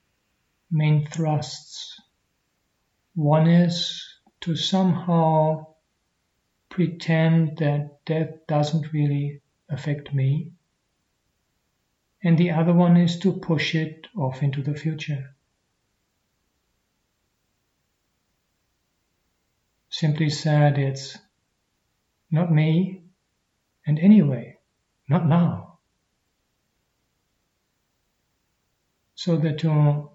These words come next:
practices that I suggest to take into sitting and standing and walking meditation, based on the first part that we'll be doing,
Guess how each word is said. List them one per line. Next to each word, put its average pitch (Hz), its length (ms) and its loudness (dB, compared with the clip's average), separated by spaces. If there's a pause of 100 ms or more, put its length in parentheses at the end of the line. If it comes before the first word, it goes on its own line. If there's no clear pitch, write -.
practices 151 1200 -2 (400)
that 143 560 -2 (440)
I 143 520 0 (240)
suggest 143 880 -4 (720)
to 151 100 -4
take 143 380 -2
into 143 260 -2
sitting 147 680 -4 (1120)
and 143 120 -4
standing 147 420 0
and 143 200 2
walking 143 360 0
meditation, 147 920 -2 (580)
based 151 340 0
on 143 220 -2
the 135 260 0 (760)
first 156 380 -6
part 151 240 -2
that 160 180 -6
we'll 160 100 -4
be 147 180 -2
doing, 147 440 -2